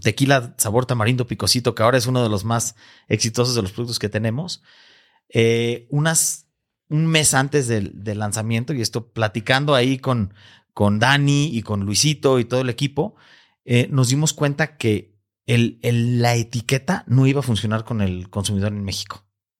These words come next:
Porque empezamos como a verla, a entenderla, y era una etiqueta que tenía como un, como un diablo, como un chupacabras, por así decirlo, en la etiqueta, y nos dimos cuenta que es, era demasiado agresiva, no representaba verdaderamente lo que estaba dentro del producto,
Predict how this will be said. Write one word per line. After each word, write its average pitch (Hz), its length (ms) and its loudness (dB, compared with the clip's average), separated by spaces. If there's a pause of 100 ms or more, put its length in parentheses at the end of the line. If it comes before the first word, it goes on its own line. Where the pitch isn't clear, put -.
(140)
Porque 131 220 0
empezamos 156 340 -2
como 135 160 -4
a 113 60 -4
verla, 151 420 -4 (320)
a 113 180 2
entenderla, 120 460 2
y 147 100 0
era 160 100 0
una 165 120 -2
etiqueta 139 300 -6
que 139 60 -8
tenía 123 220 -4
como 127 180 0
un, 131 440 -2 (260)
como 110 160 0
un 127 200 4
diablo, 110 300 2
como 104 120 -2
un 120 160 -2
chupacabras, 113 680 0
por 98 160 -6
así 101 160 -2
decirlo, 117 400 0 (320)
en 107 140 2
la 104 60 4
etiqueta, 113 540 -2 (380)
y 127 100 2
nos 131 160 4
dimos 170 220 2
cuenta 165 320 -2
que 123 400 -2 (140)
es, 151 400 0
era 170 180 0
demasiado 151 480 0
agresiva, 170 840 0 (220)
no 147 140 4
representaba 135 560 0
verdaderamente 127 640 -2
lo 117 100 -4
que - 60 -12
estaba 127 260 -2
dentro 123 240 -4
del 110 140 -4
producto, 147 560 -2